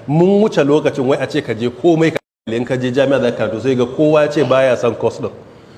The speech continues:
Kowa ya gudu baya so, to kai kafa kafa da karantawa. Gara ka ƙara tanadi shekara mai zuwa ka karanta abin da zai amfani.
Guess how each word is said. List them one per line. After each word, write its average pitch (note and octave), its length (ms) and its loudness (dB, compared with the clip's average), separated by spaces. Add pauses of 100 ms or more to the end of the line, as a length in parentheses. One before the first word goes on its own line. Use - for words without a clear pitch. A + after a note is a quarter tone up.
(200)
Kowa F#3 420 4
ya E3 180 4
gudu D3+ 380 0 (100)
baya D3 440 4
so, A#2+ 260 -2 (220)
to C3 100 2
kai C3+ 180 0
kafa C#3 280 -2
kafa B2+ 240 -4
da G2+ 80 -2
karantawa. F#2 560 -4 (580)
Gara C3+ 260 2
ka C#3+ 120 -2
ƙara C3 280 0
tanadi B2 460 -2
shekara C3 480 0
mai A2 160 -4
zuwa A#2 240 0
ka A2 80 -4
karanta B2 480 -2
abin A#2 180 -4
da A2 140 -2
zai A2+ 160 -2
amfani. F#2 480 -10